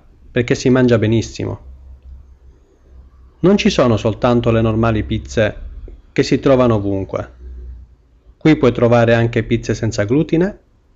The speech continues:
pizze integrali e pizze fatte con farina di kamut.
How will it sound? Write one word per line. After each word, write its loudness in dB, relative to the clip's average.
pizze -4
integrali 0
e 0
pizze 0
fatte 0
con -2
farina 2
di -2
kamut. -4